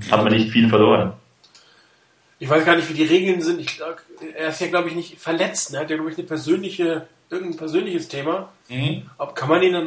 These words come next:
Speaker 2: nicht auf, wisst ihr das, ob man den auf die Injury Reserve setzen kann und dann, äh, oder ob's eine andere Reserve-List gibt, in der er noch durchgezogen werden kann? Weil sonst heißt es ja eigentlich entlassen oder aufs, ähm, aufs, äh, aktive Roster setzen.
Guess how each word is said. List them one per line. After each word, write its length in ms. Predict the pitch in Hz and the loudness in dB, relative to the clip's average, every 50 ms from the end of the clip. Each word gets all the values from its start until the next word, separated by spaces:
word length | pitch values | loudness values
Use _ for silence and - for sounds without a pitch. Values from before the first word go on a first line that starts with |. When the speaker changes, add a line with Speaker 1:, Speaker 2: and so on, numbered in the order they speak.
| 160 156 | -2 -2
Speaker 2:
nicht 100 | 160 151 | -2 -4
auf, 80 | 151 143 | -6 -10
wisst 300 | 143 156 151 143 - - | -12 -12 -12 -14 -14 -12
ihr 80 | 196 190 | -8 -6
das, 140 | 190 175 | -6 -6
ob 120 | 180 165 - | -6 -8 -6
man 100 | 165 165 | -6 -6
den 160 | 165 160 165 | -6 -6 -6
auf 140 | 160 - - | -8 -8 -8
die 80 | 160 | -8
Injury 240 | 156 156 160 156 151 | -6 -6 -6 -8 -10
Reserve 320 | 143 127 127 143 165 185 - | -10 -10 -8 -6 -6 -6 -6
setzen 320 | - 214 208 - - 220 | -8 -12 -12 -12 -16 -16
kann 240 | - - 247 226 208 | -14 -12 -12 -12 -12
und 140 | 196 185 190 | -10 -6 -6
dann, 140 | 185 190 208 - - - | -6 -6 -6 -12 -16 -14
äh, 200 | 185 175 175 160 | -14 -14 -12 -10
oder 160 | 165 151 147 | -8 -8 -8
ob's 160 | 147 - - | -10 -10 -10
eine 100 | 143 139 | -8 -8
andere 260 | 165 190 202 196 - - _ _ _ - | -6 -6 -8 -8 -10 -12 _ _ _ -8
Reserve-List 720 | 185 180 147 175 180 196 - - - 202 214 202 - - | -6 0 4 6 6 6 4 0 -6 -8 -6 -6 -8 -8
gibt, 200 | - 220 202 - | -10 -14 -14 -14
in 100 | 196 190 | -14 -8
der 100 | 196 196 | -6 -4
er 60 | 196 196 | -4 -4
noch 140 | 190 190 - | -6 -8 -10
durchgezogen 680 | - 170 - - 196 190 190 - - - 208 208 208 202 | -10 -10 -10 -10 -10 -12 -12 -14 -16 -14 -14 -12 -12 -10
werden 240 | 202 196 196 190 - | -12 -10 -10 -10 -12
kann? 160 | 202 196 190 | -10 -8 -4
Weil 100 | 175 151 | -4 -2
sonst 220 | 147 147 160 165 | -2 -2 -2 0
heißt 200 | 165 175 170 175 | 0 0 0 -2
es 80 | 180 - | -2 0
ja 100 | 190 175 | 0 0
eigentlich 280 | 170 170 170 - - _ _ _ _ - | 0 0 -4 -10 -14 _ _ _ _ -12
entlassen 480 | - - 135 135 139 151 156 180 185 175 | -12 -8 -4 -2 -2 -2 -2 -4 -6 -4
oder 340 | 165 165 165 170 170 165 156 | -2 -2 0 2 2 2 2
aufs, 460 | 156 151 156 - - - - - - | 0 0 -2 -4 -6 -10 -10 -8 -8
ähm, 360 | 147 143 143 143 147 151 151 _ _ _ _ _ _ - - - _ _ _ _ _ _ - _ - - | -8 -8 -8 -10 -12 -16 -18 _ _ _ _ _ _ -20 -20 -20 _ _ _ _ _ _ -20 _ -20 -12
aufs, 300 | - - - - - - | -12 -10 -8 -6 -4 0
äh, 120 | 156 147 | 0 2
aktive 800 | 143 143 139 139 139 139 143 139 139 - - 156 - - 170 156 | 2 4 2 2 2 2 2 2 0 -2 -4 -6 -2 0 2 4
Roster 320 | 156 170 170 - - 143 135 | 4 4 2 0 -2 -4 -4
setzen. 320 | 135 139 - - - - | -4 -6 -8 -8 -18 -18